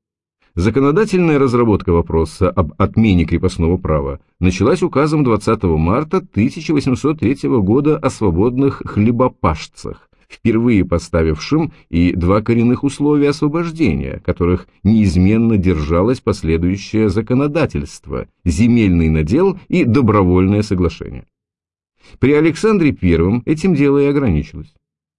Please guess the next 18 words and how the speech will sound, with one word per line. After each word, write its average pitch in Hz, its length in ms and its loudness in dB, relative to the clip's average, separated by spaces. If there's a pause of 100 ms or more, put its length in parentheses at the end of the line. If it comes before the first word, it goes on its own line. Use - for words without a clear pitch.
(260)
План 160 360 2
освобождения 85 680 0
и 78 40 -2
проект 80 440 -2
государственного 80 760 -2
устройства 78 560 -6
Спиранского, 151 760 -4 (220)
записки 156 640 0
разных 131 580 0
лиц, 131 680 0
как 131 200 -2
и 127 220 2 (260)
предположения 127 920 2
декабристов, 120 720 0
остались 160 540 0
неизвестны 104 640 2
современному 78 720 0
обществу 151 640 -4